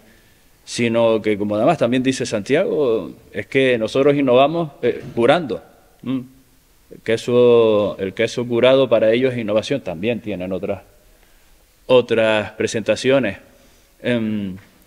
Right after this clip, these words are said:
y están haciendo un trabajo muy profesional,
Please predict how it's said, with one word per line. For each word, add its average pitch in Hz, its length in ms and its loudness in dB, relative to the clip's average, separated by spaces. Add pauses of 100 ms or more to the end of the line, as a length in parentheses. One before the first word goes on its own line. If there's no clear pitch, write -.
(160)
y 120 220 2
están 127 360 0
haciendo 147 340 -4
un 135 60 -2
trabajo 143 720 0
muy 110 320 -2
profesional, 135 640 -4